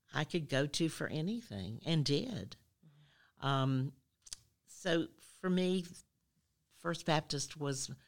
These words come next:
kind of like a melting pot of everybody with one thing in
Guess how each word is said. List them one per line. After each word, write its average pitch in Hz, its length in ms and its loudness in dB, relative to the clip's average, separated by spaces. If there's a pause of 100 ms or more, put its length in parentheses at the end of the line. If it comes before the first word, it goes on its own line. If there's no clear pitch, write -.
(240)
kind 208 140 2
of 190 100 0
like 175 200 -2
a 143 60 4
melting 147 460 0
pot 160 360 -2
of 135 180 -2
everybody 139 760 -6 (340)
with 139 200 -4
one 131 220 2
thing 135 220 -2
in 143 180 -8